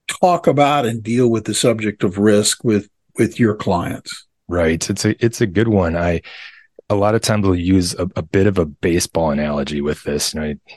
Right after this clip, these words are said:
Speaker 2: try to avoid the sports analogies too much, but you don't need to hit a home run every time. Like, that's not the, the goal of investing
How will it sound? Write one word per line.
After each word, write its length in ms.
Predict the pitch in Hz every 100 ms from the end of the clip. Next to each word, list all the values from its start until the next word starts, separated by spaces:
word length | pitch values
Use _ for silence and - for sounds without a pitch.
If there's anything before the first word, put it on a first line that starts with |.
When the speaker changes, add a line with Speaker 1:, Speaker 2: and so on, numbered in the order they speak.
| -
Speaker 2:
try 160 | - 92
to 60 |
avoid 320 | 92 87 90 82
the 80 |
sports 420 | - - 95 90 95
analogies 420 | 92 85 80 -
too 160 | 92
much, 320 | 85 82 80 -
but 180 | 78 73 - - - 120
you 160 | 117
don't 140 | 143 156
need 160 | 147
to 40 | -
hit 160 | 107
a 140 | 101 82
home 360 | - 98 87
run 160 | 87 76
every 200 | 71 -
time. 240 | 82 67 - _ _ _ _
Like, 180 | 85 80
that's 280 | 87 85 -
not 380 | 85 82 85 -
the, 300 | 82 76 - - -
the 360 | 92 82 85 80
goal 500 | - 95 101 107 110 -
of 160 | 92
investing 880 | 92 82 85 90 - - 80 73 73